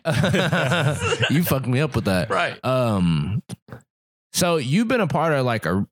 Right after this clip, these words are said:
Speaker 1: a lot of really, like, dope collaborations,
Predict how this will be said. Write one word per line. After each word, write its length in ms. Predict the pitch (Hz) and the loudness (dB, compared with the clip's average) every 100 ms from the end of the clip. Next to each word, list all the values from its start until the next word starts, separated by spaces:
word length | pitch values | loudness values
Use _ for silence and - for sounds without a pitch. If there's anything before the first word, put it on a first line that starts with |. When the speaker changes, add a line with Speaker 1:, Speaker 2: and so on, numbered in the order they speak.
| - | -6
Speaker 1:
a 60 | 98 | -2
lot 220 | 101 123 | 0 2
of 120 | 113 95 | 2 2
really, 420 | 110 104 92 76 | 2 2 0 -2
like, 340 | 62 73 67 - | -2 -2 -2 -2
dope 320 | 90 82 - | 0 0 -2
collaborations, 1040 | 98 87 87 85 85 85 87 85 73 - | 0 0 0 0 0 0 2 2 2 -2